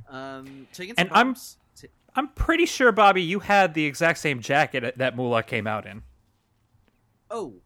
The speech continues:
Speaker 1: I'm almost positive. In,
Speaker 2: But
Speaker 1: like,
Speaker 2: yeah,
Speaker 1: several
Speaker 2: the
Speaker 1: different colors.
Speaker 2: <laughs> Well, it was an amazing Technicolor Dreamcoat.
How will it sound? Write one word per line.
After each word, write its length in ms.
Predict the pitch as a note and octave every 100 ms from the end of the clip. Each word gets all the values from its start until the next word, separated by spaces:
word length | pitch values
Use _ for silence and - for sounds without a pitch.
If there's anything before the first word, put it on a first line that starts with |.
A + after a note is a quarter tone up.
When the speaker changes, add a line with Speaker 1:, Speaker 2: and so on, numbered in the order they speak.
| _ -
Speaker 1:
I'm 140 | C#3+ D#3
almost 280 | B2 G#2+
positive. 540 | - B2 A#2 A2+ F2+ - - - - - _ _ _ _ _ _ _ _ _ _ _ _ _ _ -
In, 20 |
Speaker 2:
But 100 | G#3
Speaker 1:
like, 120 | A3+ F#3
Speaker 2:
yeah, 40 |
Speaker 1:
several 260 | - F3 E3
Speaker 2:
the 80 | C#3
Speaker 1:
different 180 | B2
colors. 440 | C3+ C3 G#2+ - - _ -
Speaker 2:
<laughs> 600 | - - - - - - - _ _ _ _ _ _ _ _ -
Well, 120 | D#3+
it 60 | D#3
was 160 | D3
an 80 | C3+
amazing 380 | C3 C#3+ B2+ A#2
Technicolor 560 | C3+ C3 A#2 B2 G#2
Dreamcoat. 500 | G#2 A#2 A2 A#2 G#2